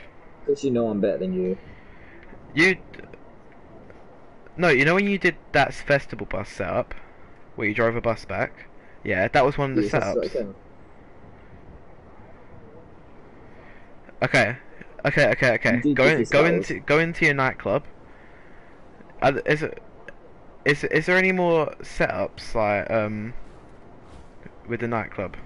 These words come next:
Speaker 2: other than the festival bus, Dylan?
Speaker 1: Uh, there's the staff, but you have to collect the staff and you have to go get Solomon.
Speaker 2: Yeah.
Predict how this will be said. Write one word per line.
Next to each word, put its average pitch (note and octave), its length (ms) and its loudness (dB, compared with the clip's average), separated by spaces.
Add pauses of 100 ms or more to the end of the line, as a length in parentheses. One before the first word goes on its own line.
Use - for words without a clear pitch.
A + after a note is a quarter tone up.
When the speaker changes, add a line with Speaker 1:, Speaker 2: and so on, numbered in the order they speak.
(540)
Speaker 2:
other A2 220 -2
than G#2+ 160 -6
the G#2+ 60 -6
festival A2+ 400 -4
bus, G#2 200 -6
Dylan? G2+ 280 -6 (1160)
Speaker 1:
Uh, A2+ 180 0
there's A#2 420 0
the A#2+ 340 4
staff, B2 680 -2
but A2 80 0
you A2+ 60 2
have A2+ 100 0
to - 60 -18
collect - 200 -2
the G2+ 80 -4
staff A2+ 300 -2
and A#2 100 -4
you A2 40 -2
have G#2 80 -4
to - 80 -12
go G#2 120 2
get F#2 200 -2
Solomon. F#2+ 520 -4 (1600)
Speaker 2:
Yeah. A#2+ 300 4